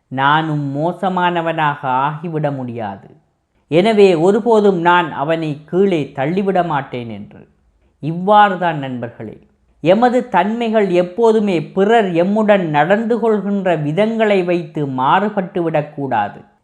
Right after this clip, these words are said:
என்பதில் உறுதியாக இருங்கள். நாம் மனதளவிலே மிக நல்ல தன்மைகளுடன் இருந்தாலும் பிறரின் நடவடிக்கைகளுக்காக எமது தன்மைகளை நாம் மாற்றிக்கொள்ளக்கூடியவர்களாக இருந்தால்,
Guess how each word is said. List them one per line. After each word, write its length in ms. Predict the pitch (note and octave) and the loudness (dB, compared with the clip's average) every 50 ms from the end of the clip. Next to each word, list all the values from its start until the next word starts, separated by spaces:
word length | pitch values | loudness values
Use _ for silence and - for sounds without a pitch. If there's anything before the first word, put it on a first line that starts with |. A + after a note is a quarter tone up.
| _ | _
என்பதில் 640 | - D3 F3 G3+ G#3+ G3+ G3 F#3+ F3 E3+ D#3 C#3+ B2+ | -2 0 0 2 2 2 2 2 2 0 -2 -4 -4
உறுதியாக 720 | A#2+ C3 C#3+ E3+ G3+ A3+ A3 A#3 A3 G#3+ G3+ F#3 E3 F3+ | -6 -4 -4 -2 -2 -2 -2 0 2 2 4 2 2 0
இருங்கள். 440 | D3+ C#3 C#3+ C3+ B2+ A#2+ A2 A2 - - _ _ _ _ _ _ _ _ _ _ | -4 -6 -6 -6 -10 -10 -12 -14 -16 -18 _ _ _ _ _ _ _ _ _ _
நாம் 440 | - D3 D#3+ E3+ F3 E3 C#3+ C3+ C3+ | 0 2 2 2 2 0 -2 -4 -2
மனதளவிலே 840 | D3 F3 G#3 G#3+ G#3 G#3 F#3+ F3 D#3 D3 C3+ B2+ B2+ A2+ - - _ _ _ _ _ | -2 -2 0 0 0 0 0 0 -2 -2 -4 -8 -8 -10 -12 -14 _ _ _ _ _
மிக 320 | - D#3+ F#3+ G3 A#3 A3+ | -6 -4 -2 0 2 0
நல்ல 380 | F#3+ D#3+ E3+ F#3+ A3 A#3+ B3 A3+ | 0 0 0 -2 -2 0 -2 -2
தன்மைகளுடன் 1040 | - - - F3+ F3+ G#3 A#3 B3 B3+ A#3+ A3+ A3+ A3 G#3 F#3+ F#3 F3 E3 C#3+ B2+ | -2 -2 -2 -2 0 0 0 -2 -2 -2 -2 -2 -2 -2 0 -2 -2 -2 -2 -4
இருந்தாலும் 640 | C#3 D3+ F3 F#3+ G3+ F3+ D#3+ D3 C3 A#2 A2 G#2+ - - _ _ _ _ _ _ _ _ | -4 -4 -4 -2 0 2 4 4 2 2 -2 -8 -14 -16 _ _ _ _ _ _ _ _
பிறரின் 580 | - F#3 G3 G#3+ A#3+ B3 A#3 A#3+ B3 A3 G3+ E3+ | -2 0 2 4 4 4 2 2 0 -2 -2 0
நடவடிக்கைகளுக்காக 1300 | E3 E3+ F#3+ G#3+ A3 A3 A3 G#3 G3 - - A3+ A3+ G#3+ G3 G#3 G#3 G3 G3+ - G3+ F#3+ F#3 F3+ F#3 F3 D#3 | 0 2 2 4 4 2 2 0 -2 -4 -4 -2 -2 0 0 0 0 -2 -2 0 2 2 2 2 2 0 0
எமது 340 | E3+ F3+ G3+ F#3+ F3 D#3 - | 0 0 0 -2 -4 -4 -2
தன்மைகளை 600 | F#3 G3 G#3 A3+ A#3+ A#3 A3 A3 G#3+ G#3+ G3 F3 | -2 0 0 0 -2 -2 -2 0 0 0 0 0
நாம் 460 | D#3+ E3 F3+ G3 G#3 F#3+ D#3 D3+ D#3 | 0 0 2 2 2 2 0 -2 -2
மாற்றிக்கொள்ளக்கூடியவர்களாக 1600 | E3 F#3+ G#3 G3+ G3+ - A#3+ A3 - A#3 A3+ A3+ A3 G3+ G3+ - G#3 G3 F#3+ G3 F#3+ F3 F3+ E3+ E3+ F3 F3 E3+ D#3 D#3 D#3+ | 0 0 0 -2 -2 -8 -10 -6 -2 -2 0 0 0 0 -2 0 -2 -2 0 0 0 -2 -2 -4 -4 -2 0 2 2 0 0
இருந்தால், 640 | D3+ C#3 C3 C3 B2+ B2 A#2 A2 G#2 G#2 - - | -4 -6 -6 -8 -10 -10 -8 -8 -8 -8 -10 -14